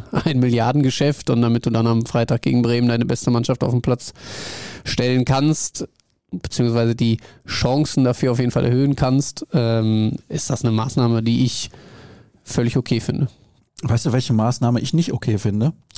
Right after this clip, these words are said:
Speaker 1: Du wirst es mir jetzt sagen?
Speaker 2: Da jetzt so einen sinnlosen Kick gegen Mexiko in Philadelphia auszutragen.
Speaker 1: Ja gut, das Thema hatten wir schon mal.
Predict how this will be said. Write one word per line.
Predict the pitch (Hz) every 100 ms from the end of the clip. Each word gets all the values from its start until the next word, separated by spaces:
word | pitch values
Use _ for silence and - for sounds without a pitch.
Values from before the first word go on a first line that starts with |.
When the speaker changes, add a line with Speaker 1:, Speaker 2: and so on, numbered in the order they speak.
| - _ _
Speaker 1:
Du | 143
wirst | 131 127
es | 123
mir | 127
jetzt | 127
sagen? | 123 123 156 -
Speaker 2:
Da | - 104
jetzt | 107
so | 120
einen | 107
sinnlosen | 104 131 117 113 110
Kick | 139 - -
gegen | 113 113
Mexiko | 117 120 - 117
in |
Philadelphia | - 110 104 107 113 90
auszutragen. | 87 - - 160
Speaker 1:
Ja | 127
gut, | 110 107
das | 113
Thema | - 117 120
hatten | - 147
wir | -
schon | 156
mal. | 147